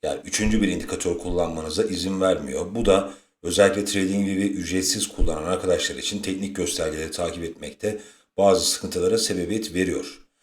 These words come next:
Bu sebeple bunun gibi en azından içerisinde birçok indikatör barındıran, birçok teknik veriyi bize tek bir indikatör içerisinde gösteren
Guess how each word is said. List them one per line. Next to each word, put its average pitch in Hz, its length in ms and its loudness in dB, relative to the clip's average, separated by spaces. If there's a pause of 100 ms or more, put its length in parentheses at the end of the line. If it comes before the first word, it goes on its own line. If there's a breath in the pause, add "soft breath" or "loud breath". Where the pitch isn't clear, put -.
(460)
Bu 147 40 4
sebeple 147 640 8
bunun 139 280 4
gibi 90 200 2
en 101 240 0
azından 120 680 2
içerisinde 113 680 0
birçok 110 340 0
indikatör 101 580 2
barındıran, 80 560 -2
birçok 110 300 0
teknik 107 360 -4
veriyi 104 400 2
bize 104 340 2 (260 loud breath)
tek 113 260 -2
bir 110 100 2
indikatör 101 560 0
içerisinde 92 560 -4
gösteren 95 680 0